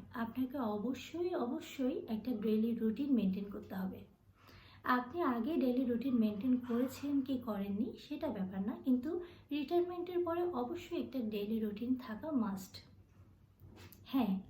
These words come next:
আগে আপনি আপনার কর্মজীবনে কাকডাকা ভোরে ঘুম থেকে উঠে যেতেন, কিংবা সেটা বাদ দিন, আপনি নটা পাঁচটা ডিউটি করতেন, সেটা চাকরি হোক কিংবা ব্যবসা হোক, আপনার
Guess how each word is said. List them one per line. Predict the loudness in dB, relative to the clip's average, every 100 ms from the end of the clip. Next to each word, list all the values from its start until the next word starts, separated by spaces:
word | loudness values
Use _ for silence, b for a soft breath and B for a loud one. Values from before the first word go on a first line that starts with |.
| -2
আগে | 0 0 -2
আপনি | -4 -8
আপনার | -8 -4 -4
কর্মজীবনে | -2 0 2 0 0 2 0
কাকডাকা | 0 0 0 -2 -2 -2
ভোরে | 0 0 0
ঘুম | 2 2
থেকে | 2 -2 -4
উঠে | -4 -4 -8 -8
যেতেন, | -8 -8 -10 B B B B -4
কিংবা | 0 0
সেটা | -2 -4 0
বাদ | 2 2 0
দিন, | -2 -4 -10 -18 -8
আপনি | -6 -2 -4 -4 B B
নটা | 0 0 -2
পাঁচটা | -2 -4 -4 -4
ডিউটি | 0 0 0
করতেন, | -4 -8 -6 -6 -6 -12 -20 -12
সেটা | -8 -4
চাকরি | -2 -2 -4 -6
হোক | -6 -8 -4
কিংবা | 0 0
ব্যবসা | 0 -4 -8 -8 -8
হোক, | -6 -6 -4
আপনার | -4 -4 -6